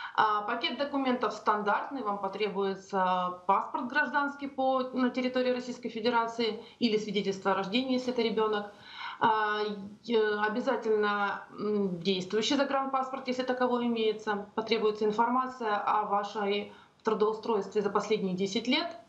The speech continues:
А, госпошлина в этом случае будет, э, полная. Это пять тысяч для взрослого человека и две с половиной для ребенка. Скидка в тридцать процентов здесь не действует. Скидка это как раз-таки стимулирует,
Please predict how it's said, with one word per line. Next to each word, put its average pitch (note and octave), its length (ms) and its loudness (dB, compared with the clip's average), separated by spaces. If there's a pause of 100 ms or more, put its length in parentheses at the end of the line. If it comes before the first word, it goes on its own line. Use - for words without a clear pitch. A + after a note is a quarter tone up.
(680)
А, A3 300 2
госпошлина B3 640 0
в A3 60 0
этом A3 200 -2
случае A3 440 0
будет, G3+ 420 0
э, G#3 320 2 (100)
полная. G#3+ 600 2
Это G#3+ 240 -4
пять G3+ 320 0
тысяч G3 320 -4
для F#3+ 160 2
взрослого C4+ 500 0
человека C#4+ 460 0
и G#3+ 260 0
две F3+ 200 2
с G#3 40 -6
половиной G3 420 0
для F#3 180 -2
ребенка. A3 580 0 (320)
Скидка - 400 -2
в - 40 -4
тридцать G#3+ 260 0
процентов G3 420 0
здесь B3 260 0
не G3 140 4
действует. F3+ 580 0
Скидка C4 360 0
это G#3+ 160 0
как A3 160 0
раз-таки G#3+ 360 -2
стимулирует, G#3+ 680 2